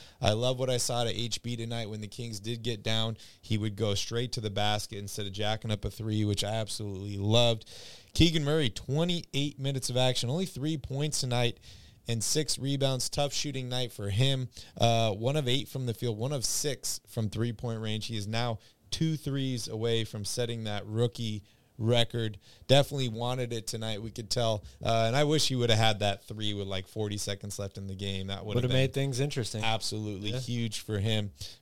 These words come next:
Speaker 1: but that's okay. De'Aaron Fox, thirty-five minutes of action tonight in his return. Uh, ten of twenty from the field, one of six from the three-point line for him, same as Keegan Murray. Uh, twenty-nine points, four rebounds,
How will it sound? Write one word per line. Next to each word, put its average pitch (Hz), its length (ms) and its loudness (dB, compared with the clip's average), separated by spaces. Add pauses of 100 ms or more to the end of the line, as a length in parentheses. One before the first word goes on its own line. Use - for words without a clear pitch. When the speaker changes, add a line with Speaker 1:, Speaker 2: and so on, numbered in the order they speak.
Speaker 1:
but 110 140 8
that's 117 280 4
okay. 143 380 6 (320)
De'Aaron 156 320 6
Fox, 175 300 4
thirty-five 160 580 4
minutes 135 260 2
of 131 80 -2
action 120 320 2
tonight 120 480 -4
in 120 160 -6
his 113 160 -4
return. 110 800 0 (260)
Uh, 113 240 4
ten 143 220 -2
of 147 80 -2
twenty 135 320 -4
from 123 220 -6
the 101 80 -2
field, 120 340 -2
one 120 260 -2
of 139 120 -2
six - 420 0
from 120 300 -4
the 104 80 -4
three-point 120 480 -4
line 107 200 -4
for 110 140 -6
him, 110 340 0
same 123 340 -2
as 117 120 -2
Keegan 113 380 -4
Murray. 110 400 -4 (280)
Uh, 110 220 4
twenty-nine 139 720 -2
points, 135 560 -4 (180)
four 156 380 2
rebounds, 131 680 2